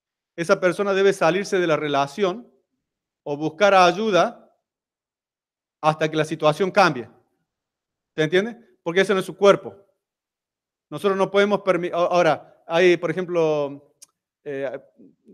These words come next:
es distinto, es difícil poner un ejemplo que abarque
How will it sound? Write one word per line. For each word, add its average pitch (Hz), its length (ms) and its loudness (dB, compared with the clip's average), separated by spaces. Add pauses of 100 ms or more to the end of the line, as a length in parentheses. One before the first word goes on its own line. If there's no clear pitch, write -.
(120)
es 190 120 -4
distinto, 185 500 -4
es 170 160 -4
difícil 185 280 -6
poner 180 160 -2
un 185 60 0
ejemplo 175 360 0
que 156 80 0
abarque 165 460 2